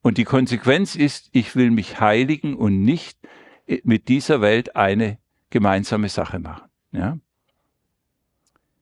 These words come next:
Wir erwarten aber nach seiner Verheißung neue Himmel und eine neue Erde, in denen Gerechtigkeit wohnt. Darum, Geliebte, weil ihr dies erwartet, so seid eifrig darum bemüht,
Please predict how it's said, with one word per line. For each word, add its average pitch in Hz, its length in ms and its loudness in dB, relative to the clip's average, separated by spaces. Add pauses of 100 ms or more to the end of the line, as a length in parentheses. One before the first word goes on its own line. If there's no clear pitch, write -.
(560)
Wir 170 160 4
erwarten 170 400 4
aber 170 200 2
nach 151 160 0
seiner 180 340 2
Verheißung 147 720 2
neue 175 320 4
Himmel 170 380 2
und 135 140 2
eine 120 260 4
neue 131 380 4
Erde, 120 360 2
in 110 220 2
denen 104 280 2
Gerechtigkeit 113 1080 -2
wohnt. 90 420 -6 (380)
Darum, 170 340 2
Geliebte, 165 640 0
weil 185 260 2
ihr 208 140 4
dies 196 300 -2
erwartet, 147 460 0
so 160 160 0
seid 151 320 2
eifrig 190 500 2
darum 160 320 2
bemüht, 156 540 2